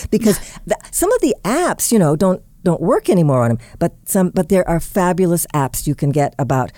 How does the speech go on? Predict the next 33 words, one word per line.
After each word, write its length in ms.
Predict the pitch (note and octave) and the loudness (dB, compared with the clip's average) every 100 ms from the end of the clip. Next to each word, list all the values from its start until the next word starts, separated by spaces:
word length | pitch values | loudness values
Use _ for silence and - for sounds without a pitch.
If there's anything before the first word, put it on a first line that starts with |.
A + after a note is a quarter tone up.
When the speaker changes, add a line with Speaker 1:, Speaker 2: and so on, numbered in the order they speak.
| - - | -20 -6
Speaker 1:
uh, 240 | C3+ B2+ B2 | -2 -2 -2
if 140 | C#3+ | -2
there 140 | C#3 | 0
are 40 | C3+ | 0
weather 320 | C3+ E3+ F3 | 2 2 2
delays. 440 | E3 D#3+ D3 D3 | 2 2 2 0
There's 200 | - B2+ | -2 -4
weather 300 | A#2+ D3 D3 | 0 0 0
dot 240 | C#3 A#2 - | -2 -4 -6
com. 280 | - E3 D#3 | -2 0 0
There's 200 | C#3 D3+ | -2 -2
another 260 | C#3 C3 | -2 -2
great 420 | A#2+ B2+ D3 D3+ - - _ _ _ _ _ | -4 -2 -2 -2 -8 -20 _ _ _ _ _
app 280 | B2 C#3 - | -6 -6 -8
called, 320 | - D3 C3 - | -6 -2 -2 -2
uh, 80 | C3 | -4
Weather 320 | C3 D3+ C3+ - | 0 0 0 0
Underground, 760 | D#3 E3+ D3 E3 C#3 C#3 C#3 - - - - - | 2 2 2 2 2 0 -2 -6 -18 -20 -16 -4
and, 320 | D#3+ D3+ C#3 - | 0 2 0 -2
uh, 120 | B2 | -8
flight 420 | A#2 - D3+ E3 | -10 -6 -4 -2
stats 480 | - - E3+ D3+ - | -4 -4 -2 -4 -4
dot 280 | - D3+ - | -4 -4 -6
com, 500 | - D#3+ D3 C#3+ C#3+ - - | -4 -2 0 0 -2 -4 -18
Flight 320 | - - C#3 C3 | -12 -4 -2 0
Aware 640 | A#2 A#2+ D#3 D3 D3 D3+ - - - | -2 0 2 2 2 -2 -6 -16 -6
is 160 | C#3+ | -4
another 460 | C3+ C3 C#3+ D3+ D3+ - - - | 0 0 2 0 0 -6 -20 -6
where 120 | E3+ | -2
you 140 | D#3 D#3 | 0 0
can 180 | D3 | -2
track 540 | B2 - D#3+ C#3+ D#3+ - - | -6 -4 -2 -2 -4 -8 -6
your 400 | C#3 C#3+ D3 | 0 2 0